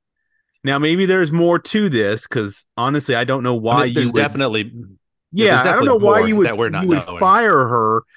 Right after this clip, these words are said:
Speaker 1: over something like this, even though you should have known that you were asking her to do this.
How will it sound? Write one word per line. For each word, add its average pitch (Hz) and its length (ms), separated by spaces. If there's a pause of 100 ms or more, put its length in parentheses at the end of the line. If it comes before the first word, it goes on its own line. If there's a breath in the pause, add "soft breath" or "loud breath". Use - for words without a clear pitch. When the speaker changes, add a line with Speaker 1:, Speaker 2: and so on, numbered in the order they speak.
(220 soft breath)
Speaker 1:
over 143 360
something 147 360
like 123 220
this, 131 260
even 151 260
though 147 120
you 147 300
should 170 200
have 135 120
known 131 380
that 120 120
you 123 160
were 120 160
asking 135 440
her 120 60
to 104 120
do 123 260
this. 98 560